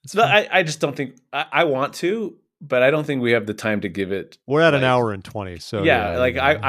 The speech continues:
Speaker 2: I, I, if we were gonna talk about, and I'll, and that one also, I think, like, ties directly into, like, three other stories that are, that are pending as well. And so I don't wanna, like,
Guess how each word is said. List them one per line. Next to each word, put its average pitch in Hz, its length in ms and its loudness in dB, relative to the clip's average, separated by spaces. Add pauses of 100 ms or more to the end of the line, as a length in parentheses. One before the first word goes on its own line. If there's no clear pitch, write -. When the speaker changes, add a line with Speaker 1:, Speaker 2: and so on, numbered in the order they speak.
Speaker 2:
I, 151 180 -2
I, 143 120 -6
if 147 120 -10
we 151 60 -2
were 170 60 -2
gonna 160 140 0
talk 131 220 -2
about, 120 240 -4
and 139 220 -2
I'll, 151 260 4
and 131 160 0
that 151 160 4
one 135 140 2
also, 113 440 2
I 117 100 -4
think, 110 260 -6 (400)
like, 98 240 -2
ties 110 460 0
directly 101 440 -2
into, 92 440 -6
like, 90 360 -6
three 101 320 -2
other 90 200 2
stories 95 640 0
that 95 200 0
are, 92 240 -2 (160)
that 92 120 -4
are 87 100 -4
pending 95 360 -10
as 92 140 -10
well. 98 340 -2 (540)
And 127 80 -6
so 151 140 0
I 160 80 8
don't 147 140 4
wanna, 110 220 -2
like, 90 360 -6